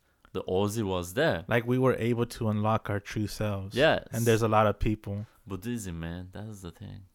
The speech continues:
Speaker 2: What?
Speaker 1: You got, they're, they're like, you know, like,
Speaker 2: They can
Speaker 1: they
Speaker 2: do
Speaker 1: open
Speaker 2: it.
Speaker 1: their chakras.
Speaker 2: Yeah, they can't do, they can do it. They just, they're scared to do it. And that's what's scary, right?
Speaker 1: Mm-hmm.
Speaker 2: Is, just imagine this,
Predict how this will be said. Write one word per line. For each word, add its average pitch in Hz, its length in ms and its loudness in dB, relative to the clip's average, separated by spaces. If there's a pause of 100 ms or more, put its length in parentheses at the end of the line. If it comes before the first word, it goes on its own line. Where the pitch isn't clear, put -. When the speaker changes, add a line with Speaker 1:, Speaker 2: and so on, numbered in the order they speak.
(640)
Speaker 2:
What? 104 320 -2
Speaker 1:
You 98 80 -10
got, 98 340 -6
they're, 98 160 0
they're 104 300 0
like, 90 440 -4 (360)
you 98 100 0
know, 95 140 0
like, 92 260 -4 (600)
Speaker 2:
They 165 120 8
can 151 160 4
Speaker 1:
they 139 40 4
Speaker 2:
do 180 260 10
Speaker 1:
open 135 120 8
Speaker 2:
it. - 40 -2
Speaker 1:
their 104 240 4
chakras. 104 640 0
Speaker 2:
Yeah, 135 180 6
they 131 140 4
can't 143 320 4
do, 147 120 4
they 139 200 2
can 143 200 2
do 165 240 6
it. 143 140 6
They 131 80 2
just, 127 220 0 (420)
they're 127 160 2
scared 151 380 4
to 123 100 -6
do 107 220 -2
it. 101 160 -10 (840)
And 123 140 -2
that's 139 240 0
what's 127 140 -2
scary, 131 440 0
right? 110 300 0
Speaker 1:
Mm-hmm. - 80 -16 (280)
Speaker 2:
Is, 123 220 0 (300)
just 156 200 0
imagine 151 420 2
this, 110 240 -2